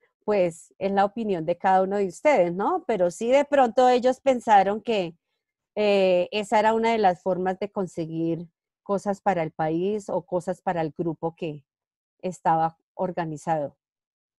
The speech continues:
Entonces, por favor, siguen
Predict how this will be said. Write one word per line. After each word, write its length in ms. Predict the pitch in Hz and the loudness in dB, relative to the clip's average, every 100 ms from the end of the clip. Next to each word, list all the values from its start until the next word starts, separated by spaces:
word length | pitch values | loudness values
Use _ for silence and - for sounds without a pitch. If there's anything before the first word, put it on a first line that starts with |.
| _ _ _ _ _ _ _ _ _ _ _ | _ _ _ _ _ _ _ _ _ _ _
Entonces, 1200 | - 196 180 - 180 165 - 185 180 180 - - _ _ _ | -4 -2 -2 2 2 2 2 4 4 2 -2 -20 _ _ _
por 200 | - 208 | 0 2
favor, 580 | 190 214 202 185 165 180 _ _ _ _ _ _ _ _ _ _ _ _ _ _ _ | 2 4 6 4 2 -6 _ _ _ _ _ _ _ _ _ _ _ _ _ _ _
siguen 840 | - - 196 175 160 185 214 240 | -20 -12 -4 -4 -2 -2 -2 -6